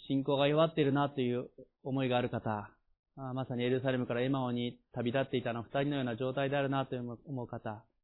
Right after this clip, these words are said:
今日イエス様があなたに近づいて、優しく声をかけ、共に歩んで、「どうしたの？」と、ゆっくりあなたの話を聞いてくださると思います。「私は今落胆しています。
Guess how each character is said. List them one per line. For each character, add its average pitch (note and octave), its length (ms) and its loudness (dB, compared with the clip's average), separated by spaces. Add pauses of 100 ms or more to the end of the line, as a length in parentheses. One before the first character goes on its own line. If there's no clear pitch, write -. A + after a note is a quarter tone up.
(260)
今 F3 200 2
日 C3+ 40 2
イ D3+ 40 2
エ D#3+ 80 2
ス - 80 -8
様 B2 180 -2
が A#2+ 120 -2
あ - 20 -2
な C#3 80 -2
た C3+ 80 -4
に A#2 100 -2
近 - 240 -4
づ C3 160 0
い A#2 60 0
て、 - 300 -6 (440)
優 C3 100 2 (220)
し - 60 -20
く C3 100 -2
声 C3 220 2
を A#2+ 60 0
か B2 120 -6
け、 A2+ 260 -6 (1300)
共 E3 220 4
に F3 100 4
歩 F3 240 6
ん D3 100 2
で、 C3+ 340 0 (540)
「ど C#3+ 140 0
う C#3 40 0
し C#3+ 80 -10
た B2 80 -4
の？」 C3 160 -2
と、 A2+ 200 -12 (640)
ゆ C3 80 -4
っ B2+ 60 -12
く E3 100 2
り D3 100 6
あ C3 60 4
な C3+ 100 0
た B2+ 80 -2
の G#2+ 60 -6
話 A#2+ 380 -6
を A#2+ 120 -2
聞 - 160 -10
い A#2+ 40 -4
て B2+ 100 -2
く C3 60 -4
だ A#2+ 80 0
さ B2+ 100 -2
る A2+ 80 -2
と - 80 -14
思 A#2 120 -8
い A2 40 -8
ま A2 160 -8
す。 - 60 -16 (1120)
「私 B2 280 -4
は B2+ 60 4
今 C#3 200 4
落 B2+ 200 0
胆 C#3 200 -2
し - 100 -14
て C#3+ 100 0
い C#3 40 0
ま D3 160 0
す。 D3 60 -10